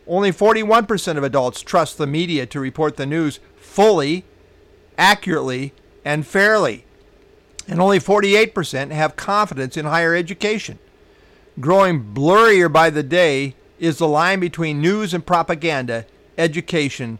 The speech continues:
and indoctrination." End quote. On October twenty-seventh, two thousand four, a week before the presidential election, while driving back to Texas from the Navajo reservation, I heard a radio host say, quote, "We have believed many things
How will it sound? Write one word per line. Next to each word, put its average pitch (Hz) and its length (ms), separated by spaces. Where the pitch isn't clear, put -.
and 156 160
indoctrination." 135 1040
End 139 260
quote. 147 400
On 151 120
October 175 380
twenty-seventh, 165 680
two 165 160
thousand 156 340
four, 165 240
a 156 60
week 170 200
before 156 260
the 143 120
presidential 156 680
election, 123 440
while 139 160
driving 156 400
back 156 240
to 156 80
Texas 160 420
from 139 220
the 127 180
Navajo 151 720
reservation, 151 720
I 131 200
heard 156 200
a 156 60
radio 160 400
host 156 240
say, 151 200
quote, 180 400
"We 156 180
have 165 200
believed 156 420
many 190 280
things 196 720